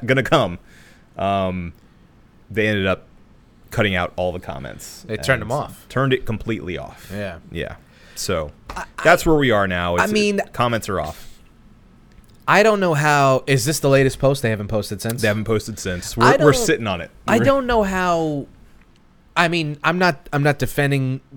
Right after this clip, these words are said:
Speaker 2: wops, hops at all, but I just don't know how you can be surprised that that is the clientele base of wops, hops.
Speaker 1: Mm.
Speaker 2: You know what I mean? Like, I, I'm not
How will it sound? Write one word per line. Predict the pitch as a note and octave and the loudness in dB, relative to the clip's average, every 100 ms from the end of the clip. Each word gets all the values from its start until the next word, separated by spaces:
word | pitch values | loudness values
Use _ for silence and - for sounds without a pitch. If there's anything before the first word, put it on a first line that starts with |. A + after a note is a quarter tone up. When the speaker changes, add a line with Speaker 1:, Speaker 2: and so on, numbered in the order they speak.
| A2+ | -12
Speaker 2:
wops, | B2 A#2+ A#2+ A2+ - | 0 2 2 -2 -4
hops | B2 A#2+ G2+ - A#2 | 0 0 -2 -10 -2
at | A2 | 0
all, | G#2 A2+ C3 - _ _ _ _ _ _ _ _ _ _ | 2 0 -4 -12 _ _ _ _ _ _ _ _ _ _
but | - C3+ | 2 4
I | C3 | 4
just | C3+ D3+ - - | 2 -4 -4 -2
don't | C3+ C3+ C3+ | 0 0 -2
know | B2+ | -4
how | A2+ A#2+ A2+ G#2+ G2 _ _ _ _ _ _ - | -2 -4 -4 -6 -10 _ _ _ _ _ _ -16
you | B2 A2 A#2+ A#2+ A#2 A#2 G2 _ _ _ _ _ - | -10 -4 -2 -2 -4 -8 -14 _ _ _ _ _ -18
can | - B2+ A2+ | -8 -6 -4
be | G#2+ A2+ | -6 -6
surprised | G#2+ - F#2 - B2+ A#2 A2 G2 F#2 E2 - - - _ _ _ _ - | -6 -8 -12 -10 -4 -2 -2 -2 -6 -10 -14 -16 -20 _ _ _ _ -8
that | A2+ G2+ F#2 | -6 -6 -2
that | G#2+ G#2 | 0 0
is | G2 | -2
the | G#2 | -8
clientele | - G#2+ F#2+ F2+ - G2 | -8 -8 -8 -8 -6 -6
base | E2+ F2+ E2+ - - - - - _ - | -6 -10 -10 -12 -12 -12 -16 -20 _ -12
of | F#2+ F2 | -12 -10
wops, | F#2 E2+ - | -12 -10 -14
hops. | E2 - - - - - | -14 -16 -16 -16 -16 -8
Speaker 1:
Mm. | G#2 F#2 D#2 _ - | -6 -4 -8 _ -6
Speaker 2:
You | |
know | A#2+ | -2
what | |
I | C3+ | 0
mean? | C#3 C#3 C#3 - _ _ _ - C3 | 0 -2 -6 -12 _ _ _ -6 0
Like, | C3 | 2
I, | C#3 C3+ C3 | 2 0 0
I'm | D3 | 0
not | D#3+ E3 D3 | 2 2 2